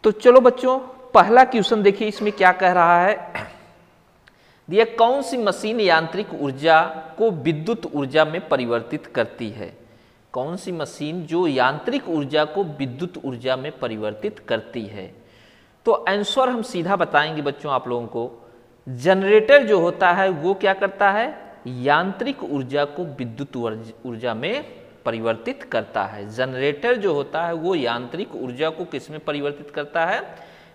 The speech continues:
विद्युत ऊर्जा में परिवर्तित करता है। अगला क्वेश्चन देखिए, क्वेश्चन नंबर दो,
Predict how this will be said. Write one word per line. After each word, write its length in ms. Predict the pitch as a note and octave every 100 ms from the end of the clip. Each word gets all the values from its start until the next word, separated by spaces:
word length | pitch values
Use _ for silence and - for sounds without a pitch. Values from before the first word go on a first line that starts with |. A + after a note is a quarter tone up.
| A#2+
विद्युत 500 | A#2+ F#3 F#3+ C4 -
ऊर्जा 340 | D#3 D3 D#3
में 180 | D3+ D#3+
परिवर्तित 760 | C3+ A#2 A#2 A#2 C#4 C#4 - -
करता 340 | A2+ - A2
है। 200 | G2 G2+ - - - - _ -
अगला 240 | A2 B2+
क्वेश्चन 380 | D3+ E3 D#3 F3
देखिए, 340 | E3 E3 F3+ F#3+
क्वेश्चन 480 | - - B2+ -
नंबर 320 | D3+ C#3+ C3+ A2+
दो, 460 | - C#3 D#3+ -